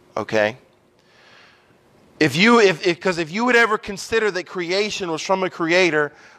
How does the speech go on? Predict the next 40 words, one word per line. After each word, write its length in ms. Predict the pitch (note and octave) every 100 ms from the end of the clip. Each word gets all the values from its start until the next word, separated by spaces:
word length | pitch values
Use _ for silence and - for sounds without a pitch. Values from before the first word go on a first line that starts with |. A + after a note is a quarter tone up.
| _
they 220 | B2+ F3+
would 100 | F#3
have 200 | F3+ F3
to 100 | E3
consider 720 | - E3 D3 - G#3+ F3 C#3+
the 120 | C3 C3
creator 680 | - D#3 E3 D#3 B2 A#2 - _ _ _
and 100 | A#2
his 140 | B2+ -
creation. 720 | C#3 B2+ B2 A2+ - G2 F2 _ - _ _ _ _ _
But 120 | - C3+
Satan's 480 | - F#3 E3+ E3+
blinding 720 | C#3 C3+ C#3+ F3 F#3+ D#3 C3 G2+
them. 460 | G2 E2+ D#2+ E2 _ _ _ _
He's 220 | D3+ C#3+
blinding 460 | - A#2+ E3+ F#3+ F3
them 100 | D#3
'cause 160 | D3
he 80 | C3+
doesn't 340 | C3 D#3 D#3 C#3+
want 200 | D3 C#3+
them, 200 | C#3+ C3+ - -
he's 200 | D#3+ C3+
blinding 640 | B2+ D#3 F3 G3+ G3 F#3+
them 160 | F3+ F3+
about 360 | D3+ E3 C#3
creation 580 | - D3+ D#3+ D#3 D3+ C#3 - -
because 260 | C#3+ C#3+ D3
he 100 | C#3+
doesn't 360 | C3+ D#3 D#3 C3+
want 240 | C#3 C#3
them 180 | C#3 C#3
to 60 |
know 260 | C3+ C3 B2+
that, 180 | B2 A#2+
that, 360 | B2+ A#2 - -
that 140 | A2
there's 220 | A#2+ -
a 20 |
creator. 560 | B2 B2+ A#2 C#3 G2+